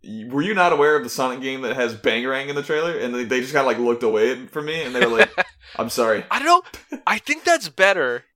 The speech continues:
Speaker 1: I think it might be more applicable, like, music-wise, but again, this game,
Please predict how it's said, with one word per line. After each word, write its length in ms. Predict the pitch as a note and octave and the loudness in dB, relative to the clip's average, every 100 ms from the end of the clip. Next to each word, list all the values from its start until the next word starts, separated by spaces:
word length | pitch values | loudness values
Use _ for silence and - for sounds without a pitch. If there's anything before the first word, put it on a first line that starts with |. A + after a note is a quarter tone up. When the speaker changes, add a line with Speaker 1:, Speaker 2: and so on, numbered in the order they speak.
| - | -2
Speaker 1:
I 220 | B2 F3 | 2 4
think 160 | A#3 A3 | 4 2
it 60 | |
might 120 | F#3+ | 2
be 80 | F3 | 0
more 200 | D#3+ A3 | 4 4
applicable, 440 | A#3+ D#3 D3+ D3 C3+ | 4 2 2 2 2
like, 180 | G#2 | 2
music-wise, 800 | G#2 A#2 D3+ D#3 B2 G#2+ G2 G#2 | 0 0 0 -4 0 2 2 -2
but 180 | A2+ A#2 | -2 -2
again, 340 | A#2+ C3+ C3 A2+ | 0 2 2 0
this 120 | A2+ | 0
game, 640 | A#2+ A#2 G#2+ G2 - | 0 0 -4 -12 -18